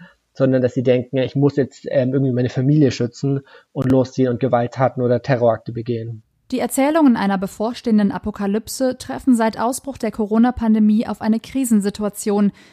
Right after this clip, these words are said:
Speaker 2: in der viele Fragen offen sind und sich Erkenntnisse in kurzen Abständen ändern können. Eine Situation, die Verschwörungsideologen in die Hände spielt.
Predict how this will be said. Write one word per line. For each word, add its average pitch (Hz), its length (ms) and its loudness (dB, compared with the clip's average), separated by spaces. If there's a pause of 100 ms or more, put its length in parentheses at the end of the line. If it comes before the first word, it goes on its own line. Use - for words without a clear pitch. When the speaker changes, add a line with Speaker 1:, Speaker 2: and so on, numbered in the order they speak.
(180)
Speaker 2:
in 208 80 0
der 208 120 -4
viele 285 280 -6
Fragen 226 420 -2
offen 226 320 0
sind 247 300 4
und 220 140 0
sich 202 160 -10
Erkenntnisse 233 600 0
in 202 140 -2
kurzen 233 340 -4
Abständen 208 480 -2
ändern 214 380 0
können. - 380 -10 (760)
Eine 226 160 2
Situation, 254 680 -2
die 285 80 0
Verschwörungsideologen 233 1080 0
in 214 100 2
die 247 120 0
Hände 208 260 0
spielt. - 500 -14